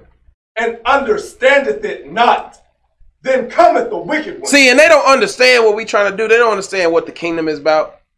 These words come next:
Speaker 2: what it's about to set up men that wanna do what the Lord say. They don't understand what it means to set up a nation. So when they don't understand it, then the wicked one gonna come and say, "Man, he don't know what he talking about." Come and look at this YouTube video that tell you that smoking weed increases your cognitive capacity.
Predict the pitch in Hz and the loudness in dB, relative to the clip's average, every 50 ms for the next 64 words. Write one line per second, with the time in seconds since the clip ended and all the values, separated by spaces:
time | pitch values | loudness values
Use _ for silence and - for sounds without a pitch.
0 | _ _ _ - 120 139 160 160 170 156 156 143 135 - 117 - - 151 147 147 | _ _ _ -10 -8 -6 -6 -6 -6 -4 -2 -2 -2 -4 -8 -10 -6 -4 -2 -2
1 | 147 139 123 127 135 139 143 143 139 139 139 123 117 123 135 127 113 110 - 139 | -2 -2 -4 -6 -6 -6 -6 -6 -8 -8 -8 -8 -6 -6 -8 -10 -10 -10 -8 -8
2 | 143 139 131 - 110 110 123 139 139 135 135 - 156 135 131 165 196 214 202 190 | -8 -8 -8 -10 -10 -8 -6 -6 -6 -6 -6 -8 -8 -8 -6 -4 -4 -4 -4 -4
3 | 196 190 175 160 - 190 185 185 180 170 160 151 139 147 165 180 180 170 160 160 | -4 -6 -6 -6 -4 -2 -2 -2 0 0 -2 -2 -2 -2 -2 -4 -2 -4 -6 -8
4 | - _ _ _ _ - 156 - - - - 214 214 214 214 - - 214 208 208 | -12 _ _ _ _ -16 -14 -12 -8 -2 0 0 0 0 -2 -2 2 2 2 2
5 | 208 - - 175 165 175 196 220 208 - - 139 110 - _ _ _ _ _ _ | 2 -2 -6 -4 -2 0 0 0 0 -2 -8 -10 -12 -16 _ _ _ _ _ _
6 | _ - - 214 202 190 160 - - - - 151 175 202 247 262 285 269 277 254 | _ -2 2 2 2 2 2 -2 -6 -6 -4 -2 0 2 4 4 4 4 4 2
7 | 240 226 208 185 - - - 302 330 330 311 269 247 226 226 - - _ - 285 | 2 2 2 0 0 2 2 4 4 4 4 2 0 0 -2 -6 -12 _ -2 0
8 | 339 320 285 285 330 339 311 269 247 247 233 226 214 214 208 202 202 - 220 208 | 2 2 2 2 0 -2 -2 0 2 2 2 2 2 2 0 0 0 -2 -2 -2
9 | 202 196 190 185 - 196 185 180 180 180 175 185 208 208 170 139 127 120 113 110 | 0 -2 -4 -6 -4 -4 -4 -2 -2 -2 -4 -4 -4 -6 -8 -8 -10 -8 -10 -10
10 | 110 107 - - 101 101 - _ 101 _ - 104 - _ _ _ _ _ _ _ | -10 -12 -16 -20 -20 -20 -20 _ _ _ -20 -20 -20 _ _ _ _ _ _ _
11 | _ _ _ _ - 247 254 247 233 220 214 214 214 202 180 180 175 165 175 196 | _ _ _ _ -6 -4 -2 0 0 0 0 0 0 -2 -4 -4 -6 -8 -10 -12
12 | 196 - 175 160 143 156 151 147 143 139 135 135 135 135 - 151 143 143 143 139 | -14 -12 -12 -8 -6 -4 -4 -2 -2 -2 -2 -4 -6 -8 -8 -8 -6 -4 -4 -4
13 | 131 131 135 143 151 147 143 143 135 139 151 170 165 156 147 139 120 - 156 - | -6 -6 -6 -8 -8 -8 -6 -8 -8 -10 -10 -10 -10 -10 -10 -10 -10 -10 -10 -10
14 | - 131 135 143 139 - 151 156 147 151 - - - - - 185 190 190 - - | -8 -8 -8 -8 -4 -4 -4 -4 -4 -8 -14 -18 -16 -14 -14 -14 -14 -16 -18 -20
15 | - 110 | -20 -20